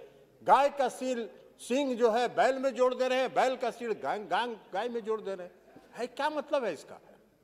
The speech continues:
ये बात, आप धारा तीन सौ सत्तर जब था, कितना पैसा आज़ादी के बाद से आज तक जम्मू एंड कश्मीर में अगर किसी ने शासन किया, तो या तो वहाँ के क्षेत्रीय दलों ने शासन किया या कांग्रेस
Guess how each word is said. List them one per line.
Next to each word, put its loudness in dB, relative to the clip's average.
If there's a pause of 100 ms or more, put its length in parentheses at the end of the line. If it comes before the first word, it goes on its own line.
(420)
ये -8
बात, -10
आप -2
धारा 0
तीन -4
सौ -8
सत्तर -8
जब -10
था, -16 (720)
कितना -6
पैसा -8
आज़ादी -8
के -10
बाद -8
से -16
आज -8 (160)
तक -8 (1080)
जम्मू 2
एंड 2 (100)
कश्मीर -2
में -4
अगर -4
किसी -16
ने -8
शासन -12
किया, -16 (440)
तो 2
या 0
तो -2
वहाँ -4
के -8
क्षेत्रीय 0
दलों -2
ने -6
शासन -8
किया -2
या 4
कांग्रेस 2